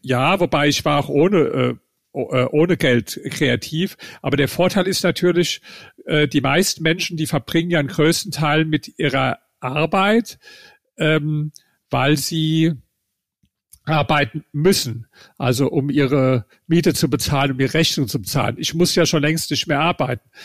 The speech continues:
Ich arbeite ja, ähm, ich arbeite ja nicht mehr, um Geld jetzt, äh, zu verdienen, weil ich genug, äh,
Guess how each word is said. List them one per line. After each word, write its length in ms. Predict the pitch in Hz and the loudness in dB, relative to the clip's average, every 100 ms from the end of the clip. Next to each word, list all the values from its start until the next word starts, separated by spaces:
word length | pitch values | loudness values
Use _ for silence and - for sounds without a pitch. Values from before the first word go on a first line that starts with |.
| - - | -20 -10
Ich 160 | 151 151 | -4 -2
arbeite 480 | 139 165 151 147 | 0 2 0 2
ja, 320 | 147 147 147 143 | 2 4 2 0
ähm, 640 | - 170 139 139 143 127 _ _ _ _ _ _ | -2 -2 -2 0 -4 -8 _ _ _ _ _ _
ich 180 | - - | -6 -2
arbeite 380 | 151 - 160 156 | 0 0 2 2
ja 60 | 151 | 2
nicht 260 | 131 - | 0 0
mehr, 100 | 160 | 0
um 140 | 143 131 | 0 2
Geld 380 | 156 175 - | 2 2 0
jetzt, 320 | 151 117 - - | -2 -2 -4 -4
äh, 160 | 131 | -4
zu 260 | - - 123 | -4 -4 -2
verdienen, 580 | - 117 143 120 107 - | -2 -2 0 0 -2 -6
weil 160 | 135 151 | -6 -4
ich 120 | - | -4
genug, 320 | 151 151 - | -2 -2 -2
äh, 260 | 151 135 | -2 0